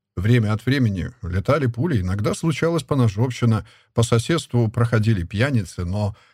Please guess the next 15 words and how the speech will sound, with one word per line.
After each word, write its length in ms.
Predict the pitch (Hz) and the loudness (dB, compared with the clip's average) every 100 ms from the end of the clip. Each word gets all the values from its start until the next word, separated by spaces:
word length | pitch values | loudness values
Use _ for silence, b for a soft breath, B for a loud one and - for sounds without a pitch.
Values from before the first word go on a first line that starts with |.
| b | b
было 260 | - 143 175 | -2 0 4
много 340 | 127 165 170 | 2 2 -2
стариков, 580 | 156 147 135 123 202 139 | -4 -2 -2 -2 -4 -2
которые 440 | 117 113 127 123 | -2 0 2 2
заботились 680 | 110 117 107 92 - 82 - | 2 2 0 -2 -4 -8 -6
о 80 | 92 | -4
нас, 400 | 82 82 - - _ _ _ _ _ - | -4 -8 -14 -18 _ _ _ _ _ 0
добавляет 640 | 110 101 98 117 95 - | 2 2 2 0 0 -8
он. 260 | - 90 - _ _ _ _ _ _ _ - | -12 -10 -12 _ _ _ _ _ _ _ -8
Любой 420 | 82 120 208 226 | 2 4 4 2
сосед, 460 | 170 151 - 185 | 2 2 2 2
заметив, 460 | 147 139 180 180 165 | 4 4 2 0 -4
что 160 | - 151 | 2 4
юный 320 | 151 123 104 | 6 4 2
Сэм 400 | - 147 101 | 0 0 0